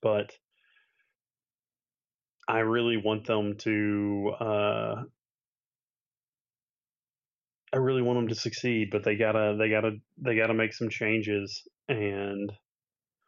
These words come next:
like, my friend John found a ten dollar,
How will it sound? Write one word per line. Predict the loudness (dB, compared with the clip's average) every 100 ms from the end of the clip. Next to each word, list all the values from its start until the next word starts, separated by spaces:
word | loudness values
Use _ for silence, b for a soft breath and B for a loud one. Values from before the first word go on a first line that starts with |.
| _ _ _ _
like, | -2 -2 0
my | -2
friend | 0 -2 0
John | 0 2 0
found | -2 0 0 0
a | 0 0 0 0 0 -2 0 -2 -4 -12 _ _ _ -16
ten | -2 0 2
dollar, | 2 2 2 2 2 0 -4